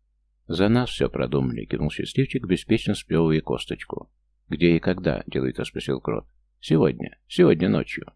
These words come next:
«Может, теперь ты расскажешь, наконец, где находится этот магазин?» нетерпеливо спросил крот. «Конечно.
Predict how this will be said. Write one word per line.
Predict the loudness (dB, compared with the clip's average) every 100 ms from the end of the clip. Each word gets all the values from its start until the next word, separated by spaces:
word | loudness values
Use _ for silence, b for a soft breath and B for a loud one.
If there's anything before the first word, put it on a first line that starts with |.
| _ _ _ _ _ _ _ _
«Может, | 2 2 0
теперь | 2 0
ты | 4
расскажешь, | 2 2 0 0 0
наконец, | -2 2 2 2
где | 2
находится | 2 2 2 2 2 0
этот | -2 -2
магазин?» | -4 -2 -2 -4 -6
нетерпеливо | -4 -2 -2 2 2 0
спросил | -2 -4 0 -2
крот. | -2 -4 -6 _ _ _ _
«Конечно. | -2 0 0 -4 -4 -6 -6